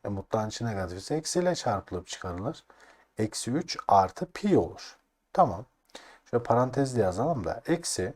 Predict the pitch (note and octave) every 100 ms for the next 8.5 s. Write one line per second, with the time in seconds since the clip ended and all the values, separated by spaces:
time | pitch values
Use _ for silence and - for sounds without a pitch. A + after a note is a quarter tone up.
0 | - - A#2+ C3 C#3 B2 G2 E2 E2 F2+
1 | - _ - - - - - G2 - E3+
2 | - D3 C3+ A#2+ C3 C3+ B2 B2+ B2+ -
3 | C3 - A2 F2+ C#3+ C#3+ - D#3+ - F#2
4 | F#2 - F#2 F2+ F2+ F2+ - E3 E3 -
5 | F#3+ E3 B2+ F#2+ E2+ E2 - G2 G2+ G#2
6 | F2+ F#2 - A#2+ A2 F2+ - - F2+ E2+
7 | - F2+ G2+ C#3 _ _ - - - -
8 | B2+ F#3+ - - D3